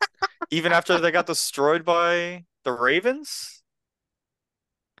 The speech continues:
Like, that Browns defense was supposed to be good. I understand Dev-, Deshaun Watson didn't play, but he doesn't play defense. They still gave up twenty-eight points to the Ravens.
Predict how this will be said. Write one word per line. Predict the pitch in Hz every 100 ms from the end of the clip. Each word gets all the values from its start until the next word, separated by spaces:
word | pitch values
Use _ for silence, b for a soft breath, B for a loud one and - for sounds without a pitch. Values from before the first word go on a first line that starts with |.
| _ _
Like, | - 135
that | 127 160
Browns | 151 156 175 139
defense | 127 214 185 -
was | 139
supposed | - 147
to | 139
be |
good. | 127 175
I | 143
understand | 139 147 - 147 151
Dev-, | 127 123 -
Deshaun | 143 - 147 120
Watson | 127 156 147
didn't | 127 120 107
play, | 131 175
but | 143 117
he | 131
doesn't | 139 127
play | 143
defense. | 123 131 214 120 120 -
They | 127
still | - 147
gave | 135 143
up | 147
twenty-eight | - 156 147 135
points | 139 147 143
to |
the | 117
Ravens. | 113 147 185 151 175 -